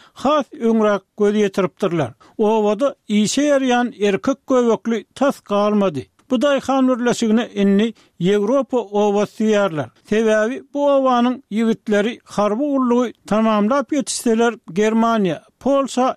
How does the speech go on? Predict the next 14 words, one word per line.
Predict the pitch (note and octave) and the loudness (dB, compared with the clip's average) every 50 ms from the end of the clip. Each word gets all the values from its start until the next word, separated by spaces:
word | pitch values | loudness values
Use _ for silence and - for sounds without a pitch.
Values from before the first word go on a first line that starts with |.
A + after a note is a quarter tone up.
| _ - | _ -4
işlemäge | A3 A3+ G#3+ - - A#3+ G3+ G#3 G#3 G3+ G#3 A3+ C4 C4+ A3 A3+ | -2 0 0 0 0 0 2 2 2 2 2 0 -2 -2 -2 0
diýär | B3 A#3+ A#3 A3+ G3+ G#3 | 0 2 2 0 0 -2
diýip, | A#3 A3 - _ - _ - | -2 -4 -4 _ -16 _ -2
Azatlyň | G#3 G3+ G3+ A3 A3 G3+ - - A3+ A#3 C4+ | -2 0 0 0 -2 -2 -4 -4 -2 -2 -2
habarçysynyň | A3 C4+ C4+ B3 A#3+ B3 A3+ - - - - A3+ A3 A#3 G3+ - - - | 0 0 0 0 0 0 -2 -4 -6 -2 0 0 0 0 -2 -6 -10 -4
söhbetde | - A3+ G#3+ G3 - A3+ G#3 F#3+ - - G#3 | -2 0 0 0 0 0 -2 -2 0 -2 -2
aýtdy. | F#3 - G3 G3 G3 F#3+ _ - F3+ C3+ - _ _ - | -2 0 0 -2 -2 -2 _ -4 -4 -4 -6 _ _ -4
Onuň | - F#3+ A3 C#4 D#4+ C4+ | -2 0 0 0 0 0
sözlerine | - B3+ B3 A#3 A3+ A3+ A3 G#3+ C4 D4 | -2 -2 -2 0 0 0 0 2 2 0
görä, | D4+ C#4+ A#3 F#3 C#3+ - _ - | 0 0 0 -2 -4 -6 _ -8
Ýewropa | E3+ F3 G3+ G#3+ G#3 G#3+ C4 D4+ D4+ - - B3+ C4 A3+ - _ - | -2 0 2 2 2 2 0 -2 -2 -2 -2 -2 -2 -2 -4 _ -4
işlemäge | G#3+ A3 G#3+ - - A#3+ G#3+ A3 A3 A3 G#3+ A#3+ B3+ C4+ | -2 0 0 0 0 0 2 2 2 2 2 0 -2 -2
gidenleriň | B3 C4+ C4 C4 B3 B3+ B3 A#3+ A#3+ | 0 0 2 2 2 2 0 0 0
arasynda | A#3+ A#3+ A#3+ A3+ G#3+ - - A3 G3+ G#3 G#3 A#3+ | 0 0 0 0 0 0 0 0 2 2 0 0